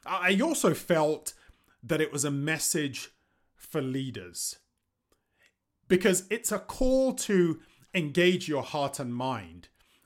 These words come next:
And for leaders, I think it's a call to go deeper than you might be used to going when it comes to leadership development, because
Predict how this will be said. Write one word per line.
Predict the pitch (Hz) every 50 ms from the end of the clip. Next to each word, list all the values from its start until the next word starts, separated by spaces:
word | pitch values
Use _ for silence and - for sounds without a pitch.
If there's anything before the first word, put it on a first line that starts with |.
| _ -
And | 175 185 175 -
for | - 170
leaders, | 160 180 233 269 311 311 262 190 143 -
I | 143 135
think | 131 - 190 175 180
it's | 180 185 -
a | 180 160
call | - - - 233 240 240 247 240
to | - - 196
go | - 190 185 165 151
deeper | 117 - - 208 226 247 240 247 277
than | 262 262 226 196 180
you | 170 175 175 175 165 - - - - - - - _ -
might | 147 160 170 180 233 254 294 285 -
be | 240 220
used | 190 175 202 208 190 - -
to | 185 147
going | 123 185 190 190 170 143 131 127
when | 139 208 240 247
it | - -
comes | - - 254 262 269 208 -
to | - - 156
leadership | 147 147 147 139 135 - - 139 - -
development, | - 120 110 147 170 175 - - 110 87 90 - -
because | 165 156 - 214 185 175 - -